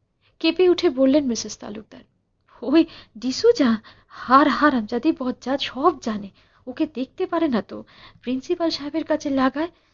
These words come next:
সেই নার্সারি থেকে লাগাতার এই চলে আসছে।" "ও তো আমায় কোনোদিন বলেনি, কেউ তো বলেনি।" "কে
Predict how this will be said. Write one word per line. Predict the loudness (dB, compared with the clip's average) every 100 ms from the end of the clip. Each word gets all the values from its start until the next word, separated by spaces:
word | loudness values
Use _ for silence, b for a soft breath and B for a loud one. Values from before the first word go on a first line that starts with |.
| _
সেই | -16 -8
নার্সারি | -4 -2 -4 -6 -12
থেকে | -10 -8 -4
লাগাতার | 0 2 0 -4 -6 -2
এই | 0 -2
চলে | -4 -6 -4
আসছে।" | -6 -8 -16 -16 -16 _ _ _ _ _ _ _ _ _ _ _ _
"ও | -10
তো | -2 2
আমায় | 4 6 4 0 _ _ _ _ _ _ _
কোনোদিন | -2 2 4 4 4
বলেনি, | 6 6 2 -2 _ _ _ _ _ _ _ _ _ -4
কেউ | 0 0
তো | 0
বলেনি।" | 2 2 2 -2 _ _ _ _ _
"কে | -14 -8